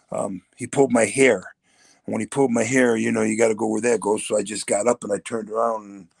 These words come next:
now it's him and me face to face, and I'm not looking to try and, you know, take anybody out like that. So I just mushed him away from me.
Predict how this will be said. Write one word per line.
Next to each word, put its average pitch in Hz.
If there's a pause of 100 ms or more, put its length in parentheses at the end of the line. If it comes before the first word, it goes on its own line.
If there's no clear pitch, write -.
(300)
now 107
it's -
him 113
and 101
me 131
face 101
to 87
face, 107
and 107
I'm 117
not 120
looking 110
to 98
try 117
and, 104
you 110
know, 98 (520)
take 120
anybody 104
out 139
like 98
that. 107
So 107
I 104
just 101 (180)
mushed 131
him 98
away 117
from 95
me. 107